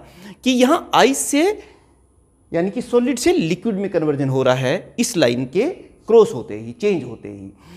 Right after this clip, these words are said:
इसलिए हम इस लाइन को, so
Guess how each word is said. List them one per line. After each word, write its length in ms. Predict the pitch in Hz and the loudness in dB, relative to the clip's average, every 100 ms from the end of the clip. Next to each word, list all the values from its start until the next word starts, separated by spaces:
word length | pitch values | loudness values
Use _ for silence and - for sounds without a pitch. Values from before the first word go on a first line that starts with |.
| 170 - | -20 -6
इसलिए 340 | 233 311 320 | -2 0 2
हम 160 | 285 294 | 2 -2
इस 240 | - - 220 | -2 -2 0
लाइन 220 | 147 120 | -2 -2
को, 140 | - 494 508 - - - _ _ _ | 4 4 4 -4 -20 -20 _ _ _
so 200 | - | -4